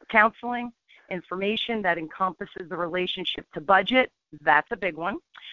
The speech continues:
Uh, credit and debt related matters, plus money management and bu-, um, budgeting tips. I'm really excited that Kim is gonna go over some budgeting tips 'cause I think we all have, especially at the beginning of the year, the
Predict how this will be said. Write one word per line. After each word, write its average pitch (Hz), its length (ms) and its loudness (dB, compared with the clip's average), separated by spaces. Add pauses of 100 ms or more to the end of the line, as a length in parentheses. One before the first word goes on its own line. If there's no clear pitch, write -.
(160)
Uh, 180 140 -2
credit 208 540 2
and 175 240 -12
debt 190 260 2 (360)
related 180 440 -6
matters, 214 420 -2 (100)
plus 180 240 -6
money 196 260 -6
management 170 760 -6
and 170 220 -8
bu-, 180 80 4 (100)
um, 165 220 -4
budgeting 160 440 -4
tips. - 220 0 (640)
I'm 196 120 0
really 262 320 2
excited 214 680 0
that 180 180 2 (100)
Kim 202 180 -2
is 190 80 -6
gonna 180 180 -4
go 185 180 0
over 185 260 0
some 180 120 -8
budgeting 180 500 -4
tips 214 300 0
'cause 185 140 -8
I 175 180 -4
think 240 240 -4
we 202 240 -8
all 202 480 6 (540)
have, 202 280 4
especially 214 520 -2
at 196 40 -8
the 180 60 -14
beginning 185 420 -6
of 165 80 -12
the 180 80 -10
year, 190 300 0
the 175 100 -8